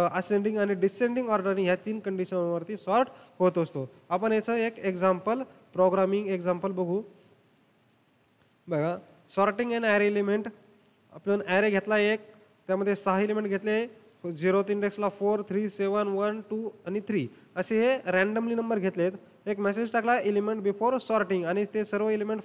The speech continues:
for लूप वापरून काय केलं मी, प्रिंट केलेले आहेत. त्यानंतर वापरलं मी ए डॉट सॉर्ट, आपली जे काही सॉर्टिंग आपण बघतोय त्या सॉर्ट वापरले मी, आणि पुन्हा काय केलं, एक मेसेज टाकला, "एलिमेंट आफ्टर सॉर्टिंग",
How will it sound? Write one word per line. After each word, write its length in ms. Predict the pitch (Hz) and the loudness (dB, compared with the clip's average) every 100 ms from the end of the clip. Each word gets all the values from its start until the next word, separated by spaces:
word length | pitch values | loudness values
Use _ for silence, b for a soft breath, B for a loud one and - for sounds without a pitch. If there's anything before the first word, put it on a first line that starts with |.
| 185 | -2
for 140 | 185 | 0
लूप 200 | 202 202 | 2 0
वापरून 240 | 196 196 | -2 -2
काय 120 | 185 180 | -2 -2
केलं 180 | 180 | -2
मी, 200 | 180 247 277 B B - | -4 -6 -8 B B -2
प्रिंट 240 | 214 240 226 | -2 0 0
केलेले 220 | 202 190 | 0 4
आहेत. 240 | 165 127 113 B B _ | 2 0 -4 B B _
त्यानंतर 360 | 220 254 277 254 | 2 4 4 2
वापरलं 400 | 233 208 196 196 | -2 0 0 0
मी 260 | 196 208 214 B - 208 | 0 -2 -6 B -10 0
ए 220 | 240 262 | 4 4
डॉट 400 | 190 175 190 185 | 6 6 6 2
सॉर्ट, 380 | - 226 139 113 | 0 4 4 2
आपली 240 | 143 180 | -4 -4
जे 100 | 190 | -2
काही 120 | 202 208 | -2 -4
सॉर्टिंग 480 | - 185 190 233 | 0 0 0 -4
आपण 220 | 226 214 208 | -4 -4 -4
बघतोय 240 | 202 202 | -2 -4
त्या 180 | 202 208 | -4 -6
सॉर्ट 340 | - 196 208 | 0 0 0
वापरले 400 | 208 185 185 170 | -2 0 0 0
मी, 180 | 165 214 B B B | -2 -4 B B B
आणि 160 | 156 208 | -4 -2
पुन्हा 320 | 202 196 208 | -2 0 0
काय 140 | 214 208 | -2 -2
केलं, 280 | 214 208 | -2 0
एक 220 | 220 208 208 | 0 -2 -2
मेसेज 280 | 196 214 | -4 -2
टाकला, 220 | 214 214 214 | -2 0 0
"एलिमेंट 360 | 196 202 208 | 0 0 0
आफ्टर 340 | 185 190 220 202 | -2 0 -2 0
सॉर्टिंग", 440 | 226 196 185 190 | 0 0 0 -2